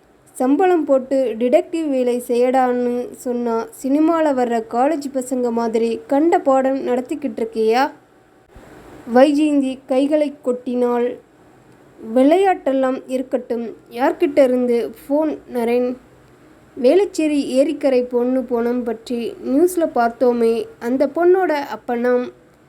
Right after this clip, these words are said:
"பேரு?" "சொல்லலை, கார் அனுப்புறேன்னு இன்டர்காம் கூப்பிட்டது." "எஸ்,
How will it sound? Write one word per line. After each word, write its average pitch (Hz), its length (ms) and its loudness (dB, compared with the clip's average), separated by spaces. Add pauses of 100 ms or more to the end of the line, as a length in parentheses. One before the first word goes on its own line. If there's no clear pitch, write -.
(360)
"பேரு?" 339 460 2 (680)
"சொல்லலை, 269 520 0 (120)
கார் 302 400 0
அனுப்புறேன்னு 269 720 0 (340)
இன்டர்காம் 294 640 0 (100)
கூப்பிட்டது." 254 880 -2 (840)
"எஸ், 254 320 2